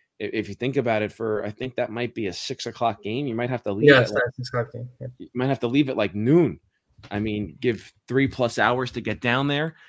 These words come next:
Speaker 1: and then to go through your, your pregame warm-ups. You might have to leave at n-, noon, one o'clock if you're Don Bosco. So I, I think it's definitely gonna be a talking point going into that game,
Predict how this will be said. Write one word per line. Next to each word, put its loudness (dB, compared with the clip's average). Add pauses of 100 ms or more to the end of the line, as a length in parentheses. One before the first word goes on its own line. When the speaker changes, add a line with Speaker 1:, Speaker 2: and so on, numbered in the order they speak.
(160)
Speaker 1:
and -2
then -2
to -6
go -2
through -2
your, 0
your 0
pregame 0
warm-ups. 0
You -6
might 0
have -2
to -12
leave -2
at -2 (460)
n-, -8
noon, 0
one 2
o'clock 0
if -6
you're -4
Don -4
Bosco. -4
So -6 (200)
I, 2
I 0
think 2
it's 0
definitely 0
gonna 0
be 0 (720)
a -4
talking -2
point -4
going -4
into -6
that -6
game, -6